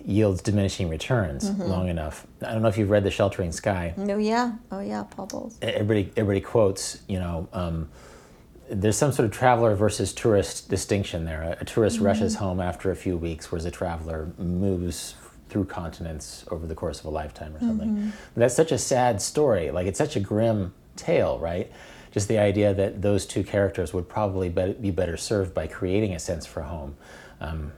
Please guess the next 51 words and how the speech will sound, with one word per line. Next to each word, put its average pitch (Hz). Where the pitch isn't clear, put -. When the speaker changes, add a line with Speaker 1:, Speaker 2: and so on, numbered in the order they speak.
Speaker 1:
I 85
think 101
one 87
of 95
them 90
disappears 90
and 85
one 85
of 85
them 85
goes 80
insane -
or -
Speaker 2:
Mm. -
Speaker 1:
something. -
So, 90
um, 101
this 143
is, 131
this 139
is -
worth 147
discussing. 120
I 110
think 113
probably 120
some 131
people 117
listening 113
to 104
this 95
right 98
now 127
are 101
digital 95
nomads 92
who 92
are 90
sort 101
of -
traveling 95
their 87
way 85
into 92
an 82
idea 80
of 80
what 82
home 87
could 71
be. 82